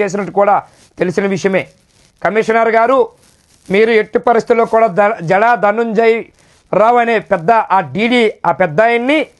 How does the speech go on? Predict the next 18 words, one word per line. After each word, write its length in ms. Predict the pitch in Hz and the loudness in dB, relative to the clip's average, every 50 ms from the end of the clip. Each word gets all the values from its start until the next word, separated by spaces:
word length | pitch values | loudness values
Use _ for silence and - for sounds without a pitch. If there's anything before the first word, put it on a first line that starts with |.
| _ _ _ _ _ - 175 | _ _ _ _ _ -4 -4
పక్కకు 340 | 165 165 - 220 208 190 208 | -4 -2 -2 -2 -2 -2 -2
తప్పించి 540 | - 202 - - - 202 196 156 - 196 | -2 -2 -4 -2 -6 -6 -6 -2 -2 -2
మీరు 460 | 196 196 190 190 185 196 196 185 160 - _ _ _ _ _ _ _ _ - - _ _ _ - | -2 0 0 0 2 2 2 0 -2 -6 _ _ _ _ _ _ _ _ -20 -20 _ _ _ -2
ఏదైతే 580 | 165 185 190 208 202 190 - 208 196 180 147 - - _ _ _ _ _ _ - | 0 2 2 2 0 0 -2 -2 -2 -2 -2 -6 -10 _ _ _ _ _ _ -6
అనుకుంటున్నారో, 840 | 165 185 170 156 196 208 190 208 196 202 196 196 202 202 190 165 170 _ _ _ _ _ - 180 | -4 -4 -2 -2 -2 -2 0 -2 -2 0 0 0 2 2 0 0 -2 _ _ _ _ _ -4 -2
మీ 120 | 190 190 | 0 0
విచారణ 440 | 170 175 156 - 208 208 208 202 180 | 0 -2 0 0 0 0 0 -2 -4
ఏదైతే 340 | 185 185 208 202 165 156 202 | -2 0 0 -2 0 0 0
ఉన్నాదో 580 | 180 180 185 190 196 196 190 233 269 285 - - _ _ _ - - 170 | 0 2 0 0 0 0 2 2 0 0 -2 -6 _ _ _ -4 -2 -2
ఆ 60 | 185 | 0
విచారణ 480 | 160 175 160 - 208 208 208 196 202 | 0 -4 -6 -2 0 0 0 0 -4
చేయవలసిందిగా 1040 | 196 - - - - 190 202 220 240 240 220 - 220 208 208 202 214 202 190 165 - _ _ _ - 170 | -8 -10 -10 -6 -4 -2 2 2 2 2 0 -2 -6 -4 0 0 2 2 0 -2 -4 _ _ _ -6 -6
ఒక 100 | 147 139 | -4 -2
పక్క 260 | - 175 165 - 196 | -2 -4 -2 -2 -4
చెప్పుకుంటూ 560 | 180 - - 151 - - 175 180 175 151 165 | -4 -4 -4 -10 -10 -6 -6 -6 -4 -2 -2
ఉన్నారు. 280 | 165 156 156 147 135 117 - _ _ _ _ _ _ _ - | -2 0 0 -2 -2 -4 -10 _ _ _ _ _ _ _ -4
అది 120 | 170 165 160 | -4 -4 -4
చేయండి. 500 | 160 - 165 175 202 214 208 165 127 | -6 -6 -2 -2 0 -2 -2 -6 -10